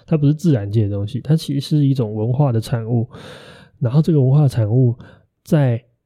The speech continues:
劳力士上面好像就可以购买得到。我，我觉得这件事情其实是蛮有趣的，就是你会发现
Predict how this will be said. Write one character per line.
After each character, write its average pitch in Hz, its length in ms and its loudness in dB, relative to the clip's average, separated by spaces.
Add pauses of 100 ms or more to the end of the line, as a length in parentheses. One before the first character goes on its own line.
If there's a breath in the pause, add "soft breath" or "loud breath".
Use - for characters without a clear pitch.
(140)
劳 113 260 0
力 165 200 4
士 135 300 0
上 117 240 -2
面 113 280 -2
好 - 200 -6
像 120 240 0
就 123 120 0
可 - 140 -4
以 101 120 -2
购 110 180 -2
买 110 200 -10
得 80 140 -14
到。 - 260 -14 (840)
我， 156 120 2
我 147 140 4
觉 180 80 4
得 196 40 4
这 202 120 2
件 185 100 4
事 165 140 0
情 123 180 2
其 127 140 0
实 120 80 4
是 139 140 4
蛮 110 220 2
有 110 140 0
趣 123 200 0
的， 107 40 -6
就 135 80 2
是 147 180 4 (1000 soft breath)
你 151 100 2
会 170 60 6
发 170 180 2
现 147 360 2